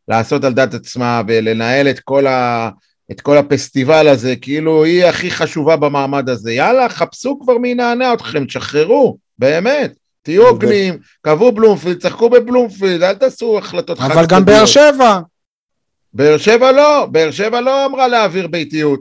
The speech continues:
Speaker 1: יא, אחרי שהם אמרה, "אם אתם מאשרים למכבי חיפה, אז גם אנחנו, תעבירו גם לנו." באר שבע לא קפצה,
Speaker 3: אז
Speaker 1: איך
Speaker 3: אני
Speaker 1: אמר,
Speaker 3: אומר,
Speaker 1: אה,
Speaker 3: אז
Speaker 1: "המסיבה
Speaker 3: אני,
Speaker 1: לא שלנו"?
Speaker 3: אז אם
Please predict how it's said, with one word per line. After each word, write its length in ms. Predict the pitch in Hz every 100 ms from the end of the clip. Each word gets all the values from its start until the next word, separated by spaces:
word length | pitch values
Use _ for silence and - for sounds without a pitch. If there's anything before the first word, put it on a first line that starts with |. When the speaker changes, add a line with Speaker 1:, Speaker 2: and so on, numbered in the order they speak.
| _ _ _ -
Speaker 1:
יא, 140 | 143
אחרי 340 | 143 - 196 247
שהם 220 | 226 208
אמרה, 420 | 190 156 175 208
"אם 220 | 190 277
אתם 220 | 294 226 196
מאשרים 400 | 175 165 240 247
למכבי 420 | 214 202 262 262
חיפה, 600 | - 320 311 254 233 233 - _ _ _ -
אז 160 | 202 196
גם 140 | 269
אנחנו, 360 | 339 349 277 277
תעבירו 480 | 240 226 269 277 220
גם 160 | 220
לנו." 380 | 233 233 226 214
באר 140 | 180 180
שבע 280 | 202 254 262
לא 200 | 311 302
קפצה, 200 | - 123
Speaker 3:
אז 80 | 202
Speaker 1:
איך 80 |
Speaker 3:
אני 300 | 175 147 170
Speaker 1:
אמר, 100 | 175
Speaker 3:
אומר, 140 | 170 156
Speaker 1:
אה, 460 | 151 143 135 135 135
Speaker 3:
אז 60 | - 175
Speaker 1:
"המסיבה 300 | 135 165 190 214
Speaker 3:
אני, 60 |
Speaker 1:
לא 120 | 208
שלנו"? 400 | 202 185 180 208 269
Speaker 3:
אז 180 | 311
אם 160 | 175